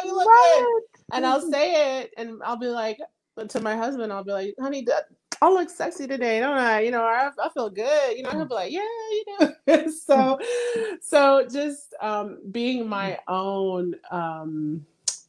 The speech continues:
Speaker 1: what's the word? When, when somebody is, like, making you feel
Speaker 2: Your
Speaker 1: like
Speaker 2: own
Speaker 1: you
Speaker 2: biggest cheerleader.
Speaker 1: Yes, yes. Being my own cheerleader in that regard,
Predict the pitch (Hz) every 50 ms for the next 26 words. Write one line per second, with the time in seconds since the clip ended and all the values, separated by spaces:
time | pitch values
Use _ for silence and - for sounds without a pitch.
0 | _ - 226 226 233 - 190 165 143 147 151 147 147 147 147 151 151 151 - -
1 | 185 196 190 180 - - - 185 185 190 185 - 196 190 185 185 185 185 180 175
2 | - 147 175 170 160 160 - 165 151 147 135 135 135 135 131 131 - - - -
3 | - _ - - _ _ _ _ _ _ _ 180 165 196 190 202 202 190 196 -
4 | 190 190 185 180 190 190 190 180 - - 196 180 175 170 165 165 165 160 160 -
5 | - _ _ _ _ _ - 170 - 294 269 277 302 311 294 294 302 302 330 -
6 | - - - 349 370 427 427 381 214 185 175 - 214 233 254 262 254 240 220 208
7 | 196 190 190 - - - - 220 254 269 262 220 190 170 180 175 - - - 190
8 | 214 247 254 262 262 262 226 123 208 214 202 202 214 202 - - - 226 202 202
9 | 196 190 180 170 170 170 160 151 147 170 175 170 165 160 151 - - 170 165 170
10 | 156 156 160 165 170 190